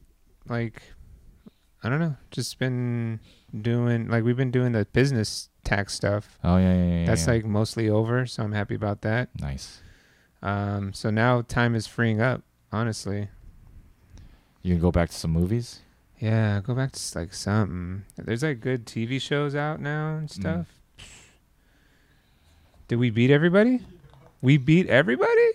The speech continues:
Speaker 2: Whoa.
Speaker 1: Wow, that doesn't happen.
Speaker 2: Yeah, that doesn't happen much. Nice.
Speaker 1: Yeah, we fucking did
Speaker 2: We
Speaker 1: it.
Speaker 2: did it. That's pretty cool.
Speaker 1: People Are Strange, second. Lems, third. Killer Trav.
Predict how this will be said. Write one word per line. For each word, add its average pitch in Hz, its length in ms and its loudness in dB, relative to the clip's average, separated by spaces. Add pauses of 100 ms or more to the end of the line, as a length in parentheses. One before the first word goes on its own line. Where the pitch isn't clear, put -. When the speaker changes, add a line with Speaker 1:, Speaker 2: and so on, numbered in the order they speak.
Speaker 2:
Whoa. 120 960 6
Speaker 1:
Wow, 123 520 4
that 127 140 2
doesn't 139 220 0
happen. 120 480 -2
Speaker 2:
Yeah, 95 160 4
that 107 140 6
doesn't 120 180 4
happen 113 300 4
much. 98 320 2
Nice. 131 680 4 (800)
Speaker 1:
Yeah, 107 560 2
we 107 120 -2
fucking 110 540 -4
did 120 380 2
Speaker 2:
We 117 60 4
Speaker 1:
it. 113 280 6 (220)
Speaker 2:
did - 20 -4
it. 73 140 -6 (3000)
That's - 160 -20
pretty - 260 -18
cool. - 220 -18 (520)
Speaker 1:
People 117 240 -2
Are 113 120 4
Strange, 127 460 2
second. 127 440 2
Lems, 123 380 2
third. 131 380 0
Killer 123 200 -2
Trav. 123 580 2